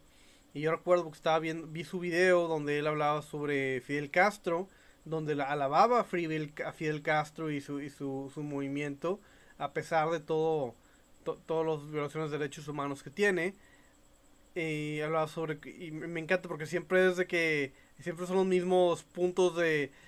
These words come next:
de que intentan, ah, reivindicar la dictadura, donde dice, "Ah, pero pues les enseñaron a,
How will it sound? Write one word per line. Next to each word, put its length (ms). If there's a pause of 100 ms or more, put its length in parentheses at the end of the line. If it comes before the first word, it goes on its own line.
(220)
de 920 (120)
que 120
intentan, 580
ah, 340
reivindicar 800
la 120
dictadura, 540
donde 200
dice, 140
"Ah, 200
pero 160
pues 160
les 140
enseñaron 560
a, 140